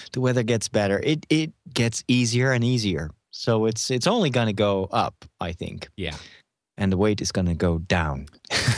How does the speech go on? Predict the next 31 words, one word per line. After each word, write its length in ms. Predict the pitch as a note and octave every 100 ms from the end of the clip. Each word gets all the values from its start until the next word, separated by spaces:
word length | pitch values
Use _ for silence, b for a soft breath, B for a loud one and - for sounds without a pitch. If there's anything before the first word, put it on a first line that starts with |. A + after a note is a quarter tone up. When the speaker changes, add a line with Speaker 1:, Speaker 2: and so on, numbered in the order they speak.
| E3
Speaker 2:
Here's 180 | D#3 E3+
the 100 | F3
deal. 200 | D#3+ E3+
We're 100 | D#3+
going 140 | F3 G3
on 120 | E3+
a 60 |
cruise 440 | D3 - F#3+ G#3 D#3+
for 160 | -
seven 380 | D3 - D#3+ D#3
days. 260 | C#3 D3+ B2
And, 200 | B2+ C3
and 200 | A2+ B2
I, 140 | - D3+
have 160 | C#3+ E3
you 60 |
ever 160 | A3+ B3+
been 160 | F#3+ F#3
on 80 |
a 80 | F#3+
cruise 240 | - F3 E3+
before, 300 | F3 F3 E3
Father 240 | E3 D#3
Roderick? 440 | D#3 D#3 D#3 - _ _ -
Speaker 1:
No, 500 | A3 B3 B3 B2+ A2
no. 220 | E3+ E3 D3
I've 160 | D3+
been 120 | E3+
on 120 | G#3+ C3+
a 60 |
boat 580 | B2+ A#2 A#3 F3+ - -